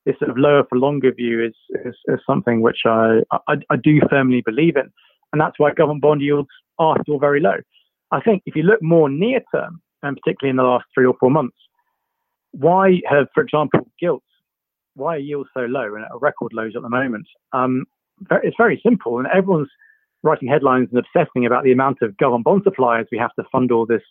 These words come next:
all this borrowing, but they're missing the point, which is the central bank, the Bank of England, is buying it all.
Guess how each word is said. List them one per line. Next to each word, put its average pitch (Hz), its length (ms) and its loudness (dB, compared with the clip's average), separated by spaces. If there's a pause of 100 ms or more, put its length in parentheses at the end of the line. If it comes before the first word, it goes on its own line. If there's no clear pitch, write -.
(140)
all 120 80 -4
this 117 220 0
borrowing, 165 480 0 (460)
but 139 100 -2
they're 147 100 2
missing 156 300 0
the 135 60 -2
point, 160 360 0
which - 220 -6
is 151 120 -2
the 143 120 -14
central 240 260 2
bank, 151 340 0
the - 60 -14
Bank 185 240 -2
of 143 60 -4
England, 147 380 -2 (100)
is 127 180 -12
buying 180 240 2
it 127 80 -2
all. - 240 -12